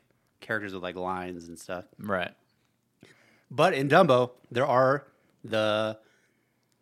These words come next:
Speaker 1: black crows.
Speaker 2: Mm-hmm.
Speaker 1: And when you're complaining about fucking characters in Disney movies and there not being black ones, uh, there's not white ones either, then, you fucking racist pe-, pieces of shit. They're all
Speaker 2: Yeah.
Speaker 1: animals.
Speaker 2: <laughs>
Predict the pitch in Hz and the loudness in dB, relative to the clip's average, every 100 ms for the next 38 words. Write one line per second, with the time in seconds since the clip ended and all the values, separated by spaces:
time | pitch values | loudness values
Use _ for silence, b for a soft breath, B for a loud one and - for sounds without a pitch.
0 | _ _ 131 123 - 139 123 87 87 - | _ _ -4 -2 -4 0 0 -2 -12 -20
1 | _ _ _ _ _ _ _ - 123 107 | _ _ _ _ _ _ _ -14 -12 -8
2 | 101 131 135 135 120 180 180 143 113 110 | -2 0 0 0 0 2 4 4 2 0
3 | _ _ _ - _ - - 135 123 107 | _ _ _ -20 _ -20 -6 -4 -4 -6
4 | 98 95 - 139 131 117 101 98 107 107 | -8 -12 -10 -2 -2 -2 -4 -6 -4 -6
5 | 90 85 90 - _ _ _ _ _ - | -8 -10 -14 -16 _ _ _ _ _ -18
6 | 92 95 107 104 98 92 104 107 98 90 | -16 -12 -10 -10 -10 -8 -8 -8 -12 -14
7 | 87 _ _ _ _ _ _ _ _ - | -16 _ _ _ _ _ _ _ _ -10
8 | 113 110 117 151 113 117 143 120 117 135 | -6 -6 -2 -2 0 -2 -2 -4 -2 -2
9 | 120 101 95 92 - 101 113 110 98 107 | -2 -2 -6 -8 -10 -10 -8 -8 -8 -8
10 | - 98 110 110 - 127 110 98 117 120 | -8 -12 -10 -10 -10 -10 -10 -8 -4 0
11 | 120 110 139 131 139 139 92 90 - - | 2 4 2 0 0 0 -4 -12 -18 -20